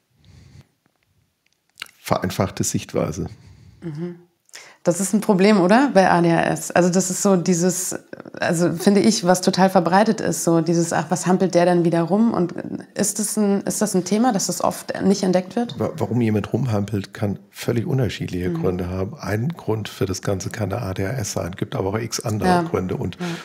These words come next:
Speaker 1: umgekehrt, A-D-H-S-Betroffene sind nicht immer die klassischen Zappel-Philipps, äh,
Speaker 2: Mhm.
Speaker 1: oder die Träumer-Liesen oder wie auch immer
Speaker 2: Mhm.
Speaker 1: man, äh, sie nennen, äh, möchte. Das ist, das Spektrum ist riesig.
Speaker 2: Mhm.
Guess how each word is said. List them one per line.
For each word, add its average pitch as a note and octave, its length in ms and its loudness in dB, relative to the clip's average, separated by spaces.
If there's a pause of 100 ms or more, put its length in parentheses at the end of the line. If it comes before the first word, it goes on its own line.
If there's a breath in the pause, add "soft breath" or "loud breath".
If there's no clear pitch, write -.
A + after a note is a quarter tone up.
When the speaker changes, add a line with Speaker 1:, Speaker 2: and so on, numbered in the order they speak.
(100)
Speaker 1:
umgekehrt, G#2 520 0
A-D-H-S-Betroffene G#2 920 -4
sind - 180 -6
nicht G2+ 120 -6
immer G2+ 180 -4
die F#2 100 -6
klassischen - 480 -6
Zappel-Philipps, F#2+ 840 -6
äh, F#2 260 -2
Speaker 2:
Mhm. F3+ 180 0 (460 loud breath)
Speaker 1:
oder F#2+ 340 -2
die F#2+ 160 -4
Träumer-Liesen F#2+ 720 0
oder F#2 140 0
wie G2 100 2
auch G#2 120 0
immer F2+ 160 4
Speaker 2:
Mhm. E2+ 40 2
Speaker 1:
man, - 240 0
äh, G2+ 260 -2
sie - 160 -4
nennen, G#2+ 340 0
äh, F#2 240 -4
möchte. G2 480 -4
Das - 220 -8
ist, - 320 -8
das G2+ 80 -2
Spektrum - 460 -4
ist - 200 -6
riesig. F#2+ 380 -10
Speaker 2:
Mhm. D#3+ 260 -8